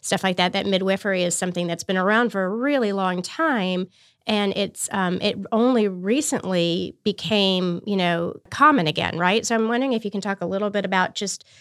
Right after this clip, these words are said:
what it's like for midwives to be on the front line of perinatal care and how that really operates in Puerto Rico. Maybe kind of even walk us through, um,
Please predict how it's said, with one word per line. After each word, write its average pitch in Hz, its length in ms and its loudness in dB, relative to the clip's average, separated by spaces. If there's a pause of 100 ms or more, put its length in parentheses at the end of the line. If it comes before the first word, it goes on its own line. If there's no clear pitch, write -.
(300)
what 220 240 6
it's - 180 2
like 208 240 4
for 208 260 0
midwives 180 480 2
to 185 80 -4
be 185 160 2
on 185 80 4
the 180 80 2
front 180 260 -4
line 185 380 0
of 185 160 -4
perinatal 180 520 0
care 196 420 0
and 185 80 -2
how 233 160 0
that 262 180 2
really 196 220 0
operates 180 580 0
in 208 160 2
Puerto 202 260 -2
Rico. 190 440 0
Maybe 196 240 0
kind 208 200 -4
of 196 80 0
even 196 220 -2
walk 175 240 -2
us 208 200 -4
through, 196 580 -2
um, 180 420 -2